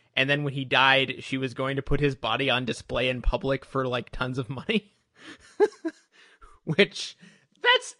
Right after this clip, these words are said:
I'd watch that. I'd watch a, a T V movie <laughs> about that. But, uh, no, this doesn't sound intriguing to me at all. And also, uh, every time anyone brings it up, I, I have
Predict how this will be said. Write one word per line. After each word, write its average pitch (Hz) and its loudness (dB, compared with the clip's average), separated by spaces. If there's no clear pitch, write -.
I'd 202 4
watch 147 2
that. 147 -2
I'd 175 2
watch 180 2
a, 139 -2
a 135 -8
T 151 -8
V 135 -4
movie 131 -8
<laughs> - -8
about 147 -6
that. 139 -4
But, 135 -2
uh, 127 0
no, 117 -8
this 139 -2
doesn't 120 -6
sound 113 -8
intriguing 120 -10
to - -16
me - -8
at 117 -6
all. 113 -4
And 160 6
also, 170 6
uh, 127 2
every 160 4
time 143 0
anyone 131 -4
brings 123 -4
it 127 -6
up, 123 -2
I, 117 -2
I 120 0
have 120 -2